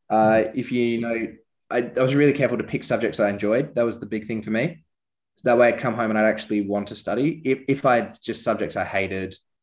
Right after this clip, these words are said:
Speaker 1: um, I could have really struggled through school.
Speaker 2: Mm-hmm.
Speaker 1: But, um, just having four subjects and I enjoyed them all, it was actually quite, quite achievable. I normally, my normal schedule in high school was, was really hectic, a lot busier than I am now,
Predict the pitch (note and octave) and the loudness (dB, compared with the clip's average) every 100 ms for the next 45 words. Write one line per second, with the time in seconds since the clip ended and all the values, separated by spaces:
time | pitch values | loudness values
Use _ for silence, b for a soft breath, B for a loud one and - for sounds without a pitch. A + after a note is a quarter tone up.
0 | _ _ _ G2 G2 F#2+ F#2+ - G#2+ A#2+ | _ _ _ -2 0 0 -4 -2 -2 0
1 | G#2 G#2+ A#2+ A2+ A2 - G#2 G2+ G2 G2 | 0 2 4 4 2 2 0 0 -2 -4
2 | - G2+ A#2+ - _ _ _ A2 G2+ G2+ | -4 -4 -6 -10 _ _ _ -12 -6 -2
3 | G#2+ A2 A2 A2 A2 A2 G#2+ A2+ _ _ | 2 4 4 2 0 -2 -4 -10 _ _
4 | - C#3+ B2+ A#2 - A#2 A2+ G#2+ G#2+ G#2+ | -6 -2 0 -2 -2 0 0 0 -2 0
5 | G#2+ - G#2 G#2 A2+ A2+ G#2 G2+ G#2+ G#2 | -2 -2 -4 -2 -2 -2 -2 -4 -4 -2
6 | F2+ G#2 A#2 A#2 - A#2 A2 G#2+ - - | -2 -2 0 -2 -2 -2 0 -4 -10 -2
7 | C#3 B2 G#2+ - B2+ A2+ - G2+ G2+ G2+ | 2 4 2 -4 -2 0 -2 -4 -4 -4
8 | F#2 G2 G2+ - _ - A#2+ A2+ A2 G#2+ | -2 0 -2 -6 _ -8 -2 0 0 0
9 | G#2 A2+ A#2 B2 A2+ - A2 A2 G#2 A2 | 0 0 0 0 -2 -2 -2 0 -2 -2
10 | G#2+ - A#2 G#2+ G#2 G#2 - B2 G#2+ A2 | -4 -4 -2 0 0 -4 -4 -4 -2 2
11 | A#2 A#2 A2 G#2 - F#2+ G#2+ A#2 A#2 A2+ | 4 4 2 -2 -6 -6 0 2 0 -4
12 | G#2+ G2+ G2 G2+ F#2+ G2 G2 F#2+ | -4 -4 -4 -4 -4 -4 -4 -6